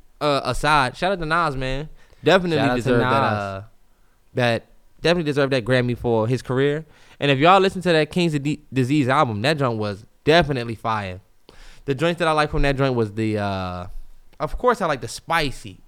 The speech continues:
Speaker 1: Mm, mm, mm, mm. Fuck with that joint. I fuck with the, uh,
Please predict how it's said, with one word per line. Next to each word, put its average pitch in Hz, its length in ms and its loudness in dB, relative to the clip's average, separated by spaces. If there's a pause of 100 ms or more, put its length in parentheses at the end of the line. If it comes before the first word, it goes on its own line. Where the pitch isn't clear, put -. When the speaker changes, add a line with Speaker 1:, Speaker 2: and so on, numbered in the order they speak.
(100)
Speaker 1:
Mm, 110 1300 -8
mm, 110 320 -14
mm, 101 300 -16 (140)
mm. 90 240 -18 (400)
Fuck 131 160 -6
with 113 120 -10
that 131 240 -4
joint. 135 360 -6 (560)
I 131 60 -2
fuck 131 260 -2
with 123 140 -6
the, 123 240 0
uh, 104 640 -2